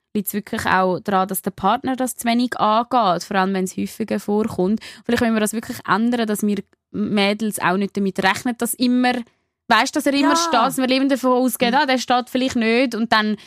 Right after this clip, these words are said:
Speaker 1: sind wir auch weniger enttäuscht, wenn's dann wirklich nicht
Speaker 2: Ja,
Speaker 1: passiert.
Speaker 2: schon. Weisst, ich finde, es wäre auch der falsche Weg, das einfach zu akzeptieren. Also
Speaker 1: Nein,
Speaker 2: einfach zu sagen,
Speaker 1: aber
Speaker 2: ja, ja, ich nehme das hin und das ist jetzt halt so, aber wie es der Simon gesagt hat, man muss darüber reden.
Speaker 1: Ja.
Speaker 2: Weil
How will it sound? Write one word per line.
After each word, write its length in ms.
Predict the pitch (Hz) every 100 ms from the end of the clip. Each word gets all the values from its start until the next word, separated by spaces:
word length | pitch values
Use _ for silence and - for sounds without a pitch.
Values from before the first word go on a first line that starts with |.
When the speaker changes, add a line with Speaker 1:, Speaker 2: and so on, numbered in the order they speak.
| -
Speaker 1:
sind 160 | - 240
wir 100 | 220
auch 60 | 214
weniger 300 | 220 214 208
enttäuscht, 460 | 202 - 226 -
wenn's 180 | 220 202
dann 140 | 208 190
wirklich 240 | - 202
nicht 160 | 190 175
Speaker 2:
Ja, 100 | 262
Speaker 1:
passiert. 320 | 277 240 247 269
Speaker 2:
schon. 140 | 220 - -
Weisst, 160 | 269 294
ich 100 | -
finde, 200 | 254 226
es 80 |
wäre 180 | 214 202
auch 40 | 202
der 100 | 196
falsche 340 | 185 190 -
Weg, 220 | 175 185
das 160 | 196 190
einfach 240 | 190 175
zu 120 | - -
akzeptieren. 1000 | - - 170 - 196 202 208 170 156 - -
Also 140 | 247
Speaker 1:
Nein, 100 | 254
Speaker 2:
einfach 160 | 262 381
zu 60 | 359
sagen, 200 | 233 254
Speaker 1:
aber 80 | 240
Speaker 2:
ja, 180 | 240
ja, 100 | 302 330
ich 80 |
nehme 160 | 302 285
das 180 | 247 -
hin 240 | 302 311
und 140 | 285 262
das 120 | 277
ist 120 | 269
jetzt 200 | 247 -
halt 200 | 285 285
so, 120 | -
aber 200 | - 214 - _ _ _ -
wie 220 | 214 277
es 120 | -
der 100 | 403
Simon 380 | - 330 381 403
gesagt 400 | - - - 320 339
hat, 160 | 254 165 _ _ _
man 140 | 247 320
muss 180 | 320 -
darüber 300 | 180 165 160
reden. 360 | - 247 269 226
Speaker 1:
Ja. 320 | 214 202 - _ 202
Speaker 2:
Weil 320 | 240 226